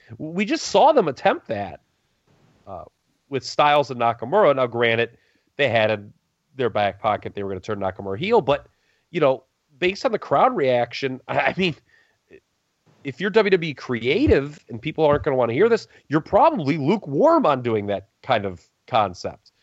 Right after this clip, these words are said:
And I was telling a buddy this, uh, like, last week or so. The money with Daniel Bryan is not him working,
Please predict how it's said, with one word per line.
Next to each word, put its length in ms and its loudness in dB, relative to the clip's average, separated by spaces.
And 320 0
I 220 -4
was 120 -8
telling 220 2
a 40 2
buddy 300 2
this, 420 -12
uh, 220 4
like, 280 -6
last 320 2
week 220 -8
or 40 -8
so. 220 -6
The 160 0
money 460 2
with 200 -2
Daniel 340 -2
Bryan 600 -2
is 240 0
not 460 0
him 320 0
working, 800 -2